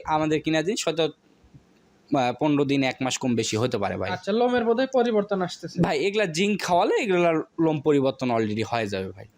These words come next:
Speaker 2: আচ্ছা, তো সবকিছু হিসেব করে, হিসেব করে শতভাগ সুস্থ সবল আছে।
Speaker 1: যাই, প্রত্যেকটা গরু সুস্থ সবল আছে কিনা দর্শকরা আমার এখানে খামার ভিজিট করে গরুগুলো কেনাটাই বেটার হবে ভাই।
Speaker 2: আচ্ছা, এই, এই গরুটা নিলে কত টাকা দাম রাখবেন?
Speaker 1: ভাই, এটা যদি কোনো দর্শক ভাই নিতে চায়, only বিরাশি হাজার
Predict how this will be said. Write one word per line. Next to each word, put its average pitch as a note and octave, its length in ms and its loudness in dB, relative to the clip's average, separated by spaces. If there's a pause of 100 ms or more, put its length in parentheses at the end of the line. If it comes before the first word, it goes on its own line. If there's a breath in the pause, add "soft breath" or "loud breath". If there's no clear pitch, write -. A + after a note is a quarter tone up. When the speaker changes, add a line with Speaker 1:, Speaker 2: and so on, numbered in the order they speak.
Speaker 2:
আচ্ছা, - 400 -12 (380)
তো E3+ 60 -14
সবকিছু G#3 420 -4
হিসেব A3 160 0
করে, D#4 280 0
হিসেব A3+ 200 0
করে D#4 220 2
শতভাগ A#3 400 -2
সুস্থ - 300 -2
সবল G3 280 2
আছে। D3+ 200 0
Speaker 1:
যাই, A#2+ 120 2 (100)
প্রত্যেকটা A3+ 420 0
গরু G#3+ 180 2
সুস্থ F#3+ 280 -2
সবল F3 320 2
আছে C#3 260 0
কিনা A3+ 240 -4
দর্শকরা D#3 440 0
আমার D3 180 0
এখানে C#3+ 220 -2
খামার C#3+ 300 -2
ভিজিট C#3+ 260 -2
করে A#3+ 160 0
গরুগুলো D3 420 2
কেনাটাই B2 360 -2
বেটার G#2 280 -2
হবে F2 200 -6
ভাই। E3+ 140 -10
Speaker 2:
আচ্ছা, F#3+ 180 -12
এই, F#3+ 80 -8 (160)
এই F#3+ 100 -4
গরুটা G3+ 280 0
নিলে F#3 220 -6
কত F#3+ 180 -6
টাকা F#3 160 -8
দাম F#3 220 -6
রাখবেন? F#3+ 300 -6
Speaker 1:
ভাই, B2+ 300 0
এটা F3 140 0
যদি E3 200 -4
কোনো D#3+ 220 -2
দর্শক D3 280 -2
ভাই D3 160 0
নিতে D3+ 240 -2
চায়, C4 160 -2
only D#3 360 2
বিরাশি C3 380 0
হাজার A#2 160 -2